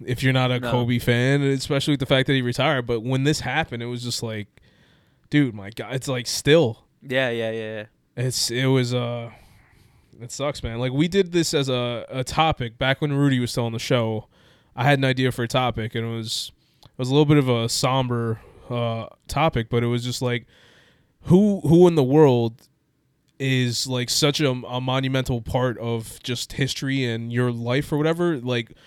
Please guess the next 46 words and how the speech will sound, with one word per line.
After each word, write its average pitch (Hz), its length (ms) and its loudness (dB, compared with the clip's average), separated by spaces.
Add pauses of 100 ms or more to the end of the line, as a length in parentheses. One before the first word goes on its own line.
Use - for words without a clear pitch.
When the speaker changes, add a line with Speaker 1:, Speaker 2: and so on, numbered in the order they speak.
(180)
Speaker 1:
when 127 160 -2
they 135 140 4
do 139 260 4
go 123 240 4
on, 123 220 0
they 113 100 -4
do 123 140 -2
pass 117 300 -4
away, 117 420 -6 (720)
like, 117 400 -6 (100)
i-, 151 80 -2
that 139 220 4
Speaker 2:
Mm. 135 60 2
Speaker 1:
it's 143 120 0
gonna 127 200 0
change 123 300 0
the 120 60 -6
world. 113 360 -2
Speaker 2:
I 147 80 0
think, 214 280 -4
did 165 220 -2
we 202 140 -4
do 226 200 -2
that 226 200 2
topic 190 340 -2
around 165 280 -2
when, 120 400 -8
uh, 110 180 -6
Chester - 560 -4
passed 202 360 -6
away? 220 300 -6 (680)
Speaker 1:
I 135 140 2
think 139 260 2
it 143 60 2
was 131 180 -2
a 127 40 -2
little 131 200 -2
bit 120 100 -2
after 120 240 0
that 113 120 -4
'cause 127 300 -4
he 131 80 -4
Speaker 2:
Yeah. 120 120 2
Speaker 1:
did 135 160 4
come 127 200 0
up. 113 240 -4